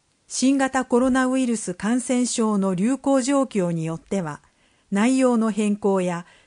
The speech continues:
中止となる場合があります。一、子育て応援。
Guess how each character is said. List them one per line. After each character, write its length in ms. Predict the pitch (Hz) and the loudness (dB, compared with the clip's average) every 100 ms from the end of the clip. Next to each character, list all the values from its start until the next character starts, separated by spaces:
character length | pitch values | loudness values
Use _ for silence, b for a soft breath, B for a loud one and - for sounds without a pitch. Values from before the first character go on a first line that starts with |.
| - | -14
中 220 | - 269 | -6 -4
止 240 | 285 - | -4 -6
と 100 | 277 | -2
な 160 | 262 285 | 0 0
る 80 | 247 | -2
場 180 | 170 160 | -2 -6
合 100 | 160 | -6
が 200 | 156 151 | -8 -10
あ 60 | |
り 100 | 147 | -12
ま 160 | 147 156 | -12 -12
す。 220 | - - _ _ _ _ _ _ _ _ _ _ _ _ _ _ _ _ _ _ _ _ _ _ _ _ _ _ _ _ _ | -16 -20 _ _ _ _ _ _ _ _ _ _ _ _ _ _ _ _ _ _ _ _ _ _ _ _ _ _ _ _ _
一、 480 | 226 214 - 247 233 _ _ - | -6 -4 -6 -6 -8 _ _ -8
子 120 | 240 | -4
育 360 | 226 311 311 233 | -2 -2 -2 -2
て 220 | - 165 | -4 -2
応 260 | 175 202 208 | 2 2 2
援。 360 | 190 170 151 | 0 -2 -6